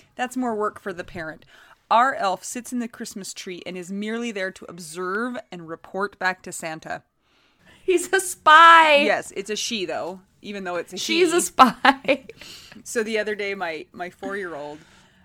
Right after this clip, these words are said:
Speaker 1: he's, like, climbing up to the Christmas tree, and he's doing, obviously, something naughty. And I go up to him, and I go, "What are you, what are you doing?" And he looks at the elf, and he says,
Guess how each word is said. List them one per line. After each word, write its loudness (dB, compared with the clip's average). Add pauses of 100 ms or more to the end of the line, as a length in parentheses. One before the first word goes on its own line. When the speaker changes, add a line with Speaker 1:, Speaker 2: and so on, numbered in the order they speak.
(220)
Speaker 1:
he's, -16
like, -8 (200)
climbing -6
up -4 (840)
to -16
the -12
Christmas -14
tree, -12
and -12
he's -14
doing, -8
obviously, -10
something -14
naughty. -14 (840)
And -14
I -10
go -8
up -8
to -18
him, -12
and -10
I -14
go, -14
"What -10
are -10
you, -8 (180)
what -10
are -14
you -8
doing?" -12
And -14
he -16
looks -18
at -20
the -16
elf, -10
and -20
he -18
says, -16